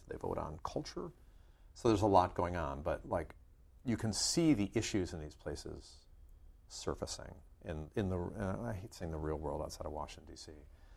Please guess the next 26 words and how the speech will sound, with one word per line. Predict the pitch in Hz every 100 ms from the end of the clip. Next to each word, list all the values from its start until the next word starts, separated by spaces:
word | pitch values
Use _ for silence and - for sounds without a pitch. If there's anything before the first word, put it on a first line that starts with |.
| - -
but | - 92
it's | - -
a |
different | 107 87 110 82 -
world | 76 -
outside | 78 -
of | 73
Washington, | 62 - - 73
D |
C. | - 73
And | 78
you |
can | 87 95
see | - - 98
it | 85
surfacing | - 104 90 85 85
in | 76
these | 78
places, | - 82 - 92
and | 82
it's, | 85 - -
it's, | 98 - - - -
um, | 95 82 71 - - - - - -
it's | -
fascinating | - 90 - 87 78 73
t-, | -